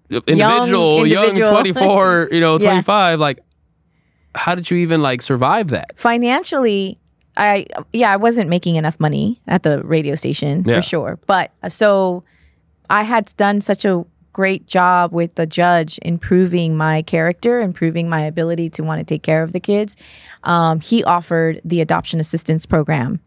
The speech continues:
Speaker 2: Oh, that's
Speaker 1: So there
Speaker 2: awesome.
Speaker 1: was an adoption assistance program that California had just passed this law on.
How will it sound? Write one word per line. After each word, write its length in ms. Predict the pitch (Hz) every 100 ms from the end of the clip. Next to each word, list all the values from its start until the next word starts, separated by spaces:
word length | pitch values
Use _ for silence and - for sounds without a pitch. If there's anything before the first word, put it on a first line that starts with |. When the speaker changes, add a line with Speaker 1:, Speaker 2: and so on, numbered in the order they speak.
| _
Speaker 2:
Oh, 120 | - 104
that's 120 | 98
Speaker 1:
So 100 | 180
there 240 | 175 185
Speaker 2:
awesome. 80 | 180
Speaker 1:
was 180 | 190 185
an 60 |
adoption 440 | 202 185 165 - 170
assistance 380 | 160 165 165 156
program 600 | 165 160 165 156 151 -
that 280 | 165 156 - _ _
California 640 | - 165 170 - 165 160 160
had 200 | 156 -
just 260 | 170 170
passed 260 | 180 165 -
this 200 | 165 -
law 180 | 160 156
on. 320 | 147 147 147